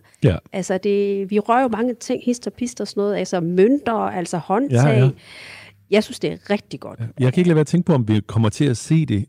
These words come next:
Speaker 1: øh, ligesom nogle, nogle, øh, nogle konsekvenser af det på andre områder. Nu er det jo, nu er vi meget optaget af influenza, og særligt
Speaker 2: Mm.
Speaker 1: af, af covid nitten selvfølgelig, men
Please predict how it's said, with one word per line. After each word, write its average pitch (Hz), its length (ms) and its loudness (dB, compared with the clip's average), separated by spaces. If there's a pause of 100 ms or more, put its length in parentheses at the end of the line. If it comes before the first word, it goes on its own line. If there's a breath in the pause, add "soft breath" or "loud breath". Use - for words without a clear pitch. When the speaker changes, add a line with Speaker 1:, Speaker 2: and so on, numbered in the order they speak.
(120)
Speaker 1:
øh, 120 160 -4
ligesom 127 200 2
nogle, 107 240 4 (180)
nogle, 110 320 2
øh, 95 420 0 (600 loud breath)
nogle 117 280 2
konsekvenser 123 640 0
af 117 120 2
det 120 100 0 (560)
på 123 80 -4 (100)
andre 165 280 2
områder. 123 280 2
Nu 123 80 4
er 143 40 2
det 123 140 2
jo, 107 40 4 (140)
nu 117 100 2
er 120 40 2
vi 110 100 0
meget 107 200 0
optaget 98 360 -2
af 90 440 -6 (480)
influenza, 113 560 2
og 98 140 0
særligt 113 340 2
Speaker 2:
Mm. 185 40 4 (260)
Speaker 1:
af, 101 40 -4
af 92 40 -4
covid 95 260 2
nitten 95 240 0
selvfølgelig, 95 320 -4
men 98 220 -2